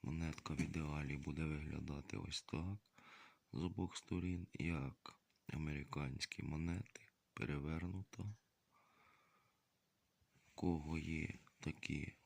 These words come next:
монетки, пишіть, телефонуйте, я їх з радістю куплю. Всім дякую за увагу,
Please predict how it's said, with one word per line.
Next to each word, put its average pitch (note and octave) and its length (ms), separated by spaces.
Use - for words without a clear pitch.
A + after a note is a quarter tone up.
монетки, D2+ 800
пишіть, - 580
телефонуйте, F#2 1120
я E2 160
їх D#2+ 320
з D#2 60
радістю - 680
куплю. - 540
Всім D2 300
дякую C#2+ 500
за D2+ 100
увагу, D2 680